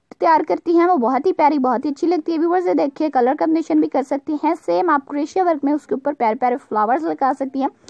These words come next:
उसको और ज़बरदस्त डिजाइनिंग खूबसूरत बनाने के लिए आप उसमें छोटे छोटे पर्ल्स भी लगा सकती हैं। बॉक्स नुमा भी जो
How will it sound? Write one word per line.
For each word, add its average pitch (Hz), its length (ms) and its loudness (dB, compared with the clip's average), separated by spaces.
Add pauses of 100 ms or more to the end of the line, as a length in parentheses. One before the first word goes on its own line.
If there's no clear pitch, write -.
(320)
उसको 359 360 0
और 294 300 2
ज़बरदस्त 294 560 0
डिजाइनिंग 247 580 0
खूबसूरत 359 480 0
बनाने 277 340 2
के 277 120 -2
लिए 302 80 0
आप 269 180 0
उसमें 311 200 -2
छोटे 349 280 -2
छोटे 269 200 -2
पर्ल्स 240 300 -2
भी 277 60 -2
लगा 262 260 0
सकती 262 360 -6
हैं। 269 180 0
बॉक्स 247 300 0
नुमा 330 200 0
भी 311 120 2
जो 254 180 0